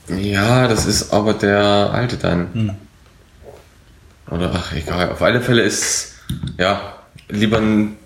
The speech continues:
Speaker 1: mobiles Device haben,
Speaker 2: Ja.
Speaker 1: was ich dann doch mal mitnehmen kann.
Speaker 2: Ja, genau. Also ich, also klar, wenn die
Speaker 1: Und okay, wenn ich jetzt, wenn ich jetzt überleg zu deinem Rechner im Vergleich, da könnte man dann auch sagen, ja, okay, du hast auch einen verdammt leichten Rechner, was willst du mit einem iPad?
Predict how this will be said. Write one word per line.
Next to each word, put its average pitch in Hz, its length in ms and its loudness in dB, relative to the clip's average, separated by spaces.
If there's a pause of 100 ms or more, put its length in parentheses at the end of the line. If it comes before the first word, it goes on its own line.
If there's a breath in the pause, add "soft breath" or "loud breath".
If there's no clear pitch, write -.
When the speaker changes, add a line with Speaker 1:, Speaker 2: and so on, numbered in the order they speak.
Speaker 1:
mobiles 107 460 2
Device 131 400 0
haben, 147 220 -2 (220)
Speaker 2:
Ja. 87 200 -4 (440 soft breath)
Speaker 1:
was 107 160 -2
ich - 60 -6
dann 95 120 0
doch 113 160 0
mal 143 80 2
mitnehmen 135 360 2
kann. 131 340 -2 (320 loud breath)
Speaker 2:
Ja, 160 100 4
genau. 131 320 2
Also 107 180 2
ich, 110 140 -4
also 101 320 2
klar, 107 180 2
wenn 92 120 -2
die 135 220 2
Speaker 1:
Und 107 320 -4
okay, 127 320 2
wenn 123 120 2
ich 120 80 0
jetzt, 98 260 -2
wenn 120 140 4
ich 120 60 0
jetzt 123 180 -2
überleg 113 340 0
zu 101 80 -8
deinem 113 240 0
Rechner 117 300 0
im 127 100 2
Vergleich, 123 460 0 (560 loud breath)
da 107 140 2
könnte 117 280 0
man 110 120 2
dann 107 120 2
auch 104 100 0
sagen, 107 280 2
ja, 101 120 2
okay, 101 200 -2
du 95 80 2
hast 98 160 -2
auch - 140 -6
einen 98 100 -8
verdammt 95 340 -4
leichten 90 320 0
Rechner, 98 420 0
was 98 240 -4
willst 92 240 -2
du 95 40 -4
mit 87 160 -4
einem 90 120 2
iPad? 92 440 0